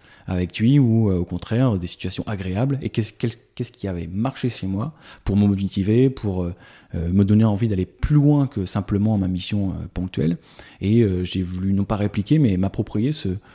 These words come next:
cette façon de manager qui est de, euh, responsabiliser, euh, et offre-, et, et, et offrir un capital confiance par défaut. Voilà, te dire, euh, on se connaît pas encore beaucoup, mais je,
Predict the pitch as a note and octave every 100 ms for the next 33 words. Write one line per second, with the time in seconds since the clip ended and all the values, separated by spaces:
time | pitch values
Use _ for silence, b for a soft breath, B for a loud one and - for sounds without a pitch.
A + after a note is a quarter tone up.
0 | B B G2+ - - A#2 - A#2+ G#2+ G2
1 | F2+ C3 D3+ B B B - G2 G#2 B2
2 | G2+ A#2 F2+ E2+ - _ _ _ - C3+
3 | - C3 A#2+ G#2+ G2 F#2+ A2+ F#3 - _
4 | - _ _ _ - F2 E2 E2 E2 E2
5 | E2+ A#2+ _ _ _ _ _ _ _ _
6 | A#2 G2 - - - - - - G#2+ -
7 | C#3 A2 - F#2+ F#2+ F#2+ - C3 - -
8 | F#3+ F#2+ - - - - - - F#2+ A#2
9 | F#2 - b b b b b _ _ _
10 | A2+ - G2 - G2+ G2+ F#2+ F2+ A#2 D#3
11 | A2+